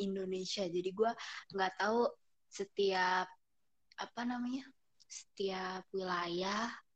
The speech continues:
Oh, bahkan gue belum, belum keluar Pulau Jawa. Jadi gue nggak tahu di Sumatera gimana, Sulawesi, Kalimantan. Pokoknya kayak ya gue nge-stuck di sini gitu kan. Jadi gue ketemu teman-teman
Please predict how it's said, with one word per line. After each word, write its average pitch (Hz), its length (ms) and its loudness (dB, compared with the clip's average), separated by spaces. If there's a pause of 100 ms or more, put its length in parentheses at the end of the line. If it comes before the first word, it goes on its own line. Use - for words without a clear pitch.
(520)
Oh, 269 80 8
bahkan 302 400 8
gue 330 80 10
belum, 311 180 12 (420)
belum 226 260 6 (100)
keluar 247 400 6
Pulau 226 320 4
Jawa. 202 360 4 (360)
Jadi 214 240 -2
gue 247 160 6 (520)
nggak 180 280 -2
tahu 247 320 2
di 220 160 2
Sumatera 185 400 -4
gimana, 214 640 -6
Sulawesi, 180 640 -6
Kalimantan. 185 720 -8 (560)
Pokoknya 247 240 0
kayak 202 340 0 (840)
ya 220 160 6
gue 208 240 4 (100)
nge-stuck - 460 6
di 202 120 0
sini 233 600 2
gitu 185 240 0
kan. 180 240 -4 (640)
Jadi 190 140 0 (100)
gue 247 140 4 (100)
ketemu 196 400 -4
teman-teman 190 560 -2